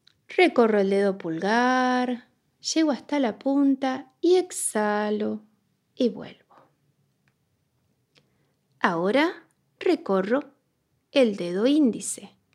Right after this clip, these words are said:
Inhalo. Voy hasta la punta del dedo índice. Exhalo. Y vuelvo. Ahora,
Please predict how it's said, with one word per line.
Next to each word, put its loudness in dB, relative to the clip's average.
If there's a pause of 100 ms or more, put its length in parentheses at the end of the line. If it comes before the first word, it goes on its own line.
(100)
Inhalo. 2 (1120)
Voy -2
hasta -2
la 0
punta -2
del -4
dedo 0
índice. 0 (320)
Exhalo. 0 (2000)
Y -2
vuelvo. -10 (1300)
Ahora, -8